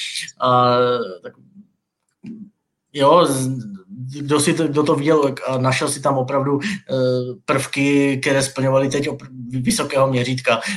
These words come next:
Jo, to bylo, jestli se chtěl, chce někdo podívat na dobrý zápas České ligy, tak ať si to pustí ještě jednou, jo. Tam jde vidět, že i trenérsky oba na vyšší, nadupané kádry, jak jsem říkal, fyzicky, jo, takticky.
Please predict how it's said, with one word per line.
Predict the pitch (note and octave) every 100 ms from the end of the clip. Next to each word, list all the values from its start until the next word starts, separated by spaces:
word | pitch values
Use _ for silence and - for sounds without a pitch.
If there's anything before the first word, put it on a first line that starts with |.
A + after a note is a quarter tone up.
| -
Jo, | A#2+ B2+
to | C3
bylo, | C3+ C3+ - -
jestli | B2+ B2+ B2+
se | C3+
chtěl, | B2+ C#3+ C3+ B2+
chce | - C#3
někdo | C3 C3 C3+ C#3+ C3+ C3+ C3 B2+ - _ C3+
podívat | B2+ C3 C3+
na | C3
dobrý | C3 C#3 C#3+
zápas | C3+ C3+ C3+ C3
České | - C#3+ - C3+
ligy, | B2+ C3
tak | B2+
ať | C3
si | B2+
to | C3+ B2+ G3+ G3 -
pustí | C3 - C3+
ještě | B2+ B2+ C#3
jednou, | A#2+ B2 A#2+
jo. | A#2 A#2
Tam | B2 B2
jde | B2+
vidět, | B2 B2+
že | B2+
i | C#3+
trenérsky | C#3+ B2+ B2+ B2+ B2+ C3+
oba | B2 B2 B2+ B2+ G3 -
na | A#2+
vyšší, | B2 B2+ - B2+
nadupané | B2 B2+ B2+ B2+ B2
kádry, | A#2+ A#2+ B2
jak | A#2+
jsem | B2
říkal, | B2 A#2+
fyzicky, | A2+ B2+ B2 B2+ - C3 B2 B2 B2+ G3 G3 -
jo, | A#2+ B2+ B2
takticky. | A#2 - C3 B2+ - C3 B2+